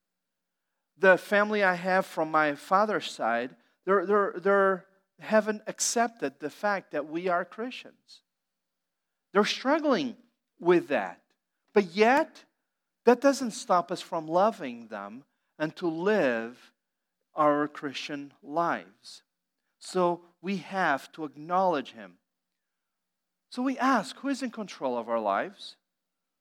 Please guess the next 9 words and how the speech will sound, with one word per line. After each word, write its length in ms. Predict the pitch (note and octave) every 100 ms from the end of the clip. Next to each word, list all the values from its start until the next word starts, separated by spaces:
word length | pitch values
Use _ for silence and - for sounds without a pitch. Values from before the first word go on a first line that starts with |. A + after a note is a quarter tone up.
| _
Who 140 | A3+
are 140 | A3+ G#3+
we 200 | G3+ F#3+
listening 680 | G3 G3+ - C3 G#2 F#2+ _ _ -
to? 140 | A2+ F2+ _ _ _ _ _ _ _ _ _ _
So 100 | -
Jesus 540 | C#3 E3 G3 - B2+ -
tells 320 | D#3 D#3 A#2+
us 260 | A2+ -